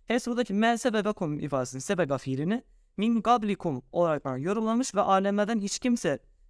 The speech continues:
bunu sizden önce yapmadı" diyerekten bir yorum yapıyor tefsirler.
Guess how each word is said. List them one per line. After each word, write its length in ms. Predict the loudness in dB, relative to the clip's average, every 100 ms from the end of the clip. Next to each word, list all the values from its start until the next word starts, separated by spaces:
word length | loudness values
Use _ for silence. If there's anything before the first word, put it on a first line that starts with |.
| _
bunu 200 | -4 -2
sizden 320 | -2 -2 2 2
önce 200 | 2 0
yapmadı" 540 | 0 2 0 -2 -4 _ _ _
diyerekten 440 | -2 0 2 0 0
bir 140 | -2 -6 -8
yorum 260 | -2 0 2
yapıyor 260 | 0 -2
tefsirler. 520 | -8 -8 -2 0 0